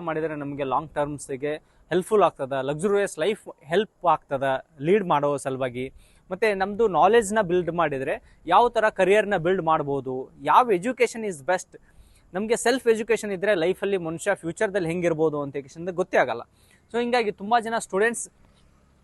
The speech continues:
ಆಗಿರ್ಬೋದು, ಅಥವಾ ಇನ್ನೇನು ಎಜುಕೇಷನ್ ಕಂಪ್ಲೀಟ್ ಮಾಡ್ತಿದ್ದಾರೆ ಅನ್ಕೊಂಡು ಪೋಸ್ಟ್ ಗ್ರಾಜ್ಯುಯೇಟ್ ಆಗಿರ್ಬೋದು, ಅಥವಾ ಇನ್ನೊಂದು ಯಾವುದೋ ಒಂದನ್ನ ಕಂ-, ಆ, ಗ್ರಾ-,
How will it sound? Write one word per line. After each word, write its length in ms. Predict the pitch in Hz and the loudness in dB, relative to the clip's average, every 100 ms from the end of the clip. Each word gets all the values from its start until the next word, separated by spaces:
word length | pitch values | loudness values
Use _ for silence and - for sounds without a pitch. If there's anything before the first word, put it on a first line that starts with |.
| _ - | _ -8
ಆಗಿರ್ಬೋದು, 540 | 170 208 180 170 175 175 _ - - | 0 2 2 2 0 -4 _ -14 -12
ಅಥವಾ 260 | 156 165 165 160 151 160 | -4 0 2 2 0 -2
ಇನ್ನೇನು 300 | 190 190 180 156 | -4 -4 -2 -2
ಎಜುಕೇಷನ್ 380 | 160 180 175 180 | -2 -4 -6 -8
ಕಂಪ್ಲೀಟ್ 260 | 165 170 156 151 | -8 -8 -2 -2
ಮಾಡ್ತಿದ್ದಾರೆ 500 | 165 160 147 151 151 147 | -2 -4 -2 0 -2 -4
ಅನ್ಕೊಂಡು 320 | 135 147 139 - | -10 -12 -8 -4
ಪೋಸ್ಟ್ 180 | 175 - | -4 -2
ಗ್ರಾಜ್ಯುಯೇಟ್ 340 | 156 147 156 143 | -2 0 -2 -4
ಆಗಿರ್ಬೋದು, 320 | 139 135 135 139 | -6 -8 -6 -6
ಅಥವಾ 160 | 147 151 | -4 -4
ಇನ್ನೊಂದು 260 | 156 208 190 | -4 -4 0
ಯಾವುದೋ 220 | 156 160 185 160 | 2 0 -4 -4
ಒಂದನ್ನ 260 | 156 160 147 | -8 -8 -10
ಕಂ-, 140 | - _ _ _ _ _ | -14 _ _ _ _ _
ಆ, 100 | 135 127 120 113 | -8 -6 -6 -8
ಗ್ರಾ-, 140 | - | -10